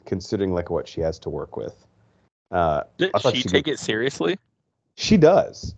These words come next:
Speaker 1: yeah.
Speaker 2: Hmm.
Speaker 1: And she's good. Like, I get what any, you know, producer would have seen at the time and been like, "Damn, this,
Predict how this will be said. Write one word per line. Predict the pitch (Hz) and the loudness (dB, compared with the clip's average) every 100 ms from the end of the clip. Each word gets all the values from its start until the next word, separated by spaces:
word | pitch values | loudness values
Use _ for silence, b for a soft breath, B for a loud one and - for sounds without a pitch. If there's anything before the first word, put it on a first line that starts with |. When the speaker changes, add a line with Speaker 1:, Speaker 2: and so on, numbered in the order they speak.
| - | -4
Speaker 1:
yeah. | 101 80 - _ _ _ _ _ _ | -2 -2 -6 _ _ _ _ _ _
Speaker 2:
Hmm. | - 104 _ _ _ - | -18 -18 _ _ _ -18
Speaker 1:
And | - | -12
she's | - - | -10 -4
good. | 104 131 - | 2 2 2
Like, | 101 113 | 0 2
I | 139 147 | 6 6
get | 120 165 180 _ _ _ | 6 2 0 _ _ _
what | 110 131 123 - _ _ - | 2 4 4 -2 _ _ -6
any, | 120 127 113 - _ _ _ _ - | -4 -2 -4 -8 _ _ _ _ -10
you | 104 | -6
know, | 90 | -6
producer | - 113 101 98 95 | -6 -4 -4 -2 -4
would | 90 | -4
have | 80 | -6
seen | - 90 85 | -8 -6 -6
at | 80 | -8
the | 82 | -8
time | - 82 | -6 -6
and | 80 | -4
been | 82 | -6
like, | 73 78 | -8 -6
"Damn, | 90 73 | -6 -6
this, | 78 - - | -8 -10 -16